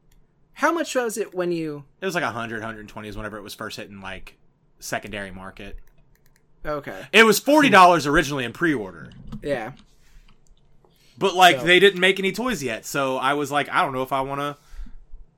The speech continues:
Speaker 2: support somebody that hasn't made any product," and then they made great product, and I was like, "Fuck."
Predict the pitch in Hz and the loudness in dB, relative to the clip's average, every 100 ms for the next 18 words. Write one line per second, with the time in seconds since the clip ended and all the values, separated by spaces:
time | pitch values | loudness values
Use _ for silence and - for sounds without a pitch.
0 | _ _ _ - - 160 147 151 - 151 | _ _ _ -16 -10 -8 -4 -6 -4 -2
1 | 147 147 143 143 135 139 127 151 147 135 | -2 -2 -4 -6 -6 -10 -6 -4 -4 -2
2 | 165 120 113 120 120 120 110 120 110 156 | -2 -2 -8 -10 -8 -8 -6 -8 -4 -2
3 | 123 107 110 107 107 - - 127 - - | -2 -6 -12 -10 -14 -16 -20 -16 -16 -20
4 | - - 220 - - | -16 0 0 0 -10